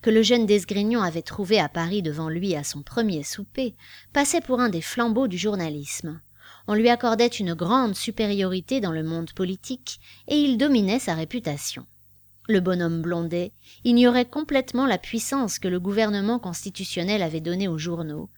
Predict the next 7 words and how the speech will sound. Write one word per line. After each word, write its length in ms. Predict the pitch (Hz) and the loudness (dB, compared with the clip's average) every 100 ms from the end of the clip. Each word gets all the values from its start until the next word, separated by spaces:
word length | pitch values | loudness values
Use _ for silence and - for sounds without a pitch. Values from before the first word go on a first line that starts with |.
| _ - - - | _ -20 -4 2
Personne 400 | 262 - 277 262 | 2 4 2 4
ne 80 | 202 | 2
s'avisait 440 | 214 185 185 220 | 0 0 0 0
de 100 | 190 | 2
l'entretenir 680 | 170 170 214 202 190 185 165 | -2 -4 -6 -4 -2 -2 -2
d'un 180 | 160 | -4
fils 480 | 165 - 233 - - | -6 -6 -6 -6 -10